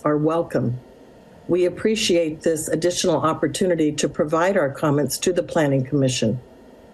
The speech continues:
Tree advocates have studied the natural environment element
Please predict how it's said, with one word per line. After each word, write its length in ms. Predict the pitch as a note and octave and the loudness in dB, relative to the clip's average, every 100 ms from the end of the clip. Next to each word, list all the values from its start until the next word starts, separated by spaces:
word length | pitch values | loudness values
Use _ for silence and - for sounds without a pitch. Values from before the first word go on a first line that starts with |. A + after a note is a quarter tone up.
| - - - | -20 -20 -6
Tree 280 | - G#3+ G#3+ | 0 2 2
advocates 640 | G3 F#3 F3+ - E3+ D3+ - | 2 2 -2 0 -2 -2 -2
have 200 | D#3+ D3 | -2 0
studied 580 | - - F#3 G3 G#3 G#3 | -2 0 2 2 0 0
the 140 | D#3+ | 0
natural 500 | E3 D#3+ D#3+ - F3+ | 2 2 0 0 2
environment 920 | D#3+ D#3 D#3 D#3+ D#3+ D#3 D#3 - - - - - - - | 2 2 2 2 2 2 2 -2 -6 -16 -20 -20 -10 -2
element 600 | D3+ C#3+ C#3+ F3 A#3 | 0 2 2 2 0